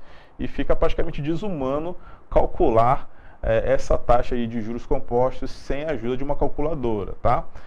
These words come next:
Então, olha só esse exemplo pra vocês perceberem do que a gente tá falando. Bia quer aplicar hoje na caderneta de poupança a quantidade de vinte mil reais.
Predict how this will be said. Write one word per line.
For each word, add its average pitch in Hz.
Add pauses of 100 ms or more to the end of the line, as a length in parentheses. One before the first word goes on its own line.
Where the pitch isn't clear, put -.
(140)
Então, 160
olha 190
só -
esse 175
exemplo 143
pra 156
vocês - (100)
perceberem 139
do 131
que 135
a 135
gente 135
tá 139
falando. 170 (500)
Bia 151
quer 123
aplicar 139
hoje 160
na 120
caderneta 107
de 113
poupança 156 (320)
a -
quantidade 143
de 147
vinte 143
mil 151
reais. 147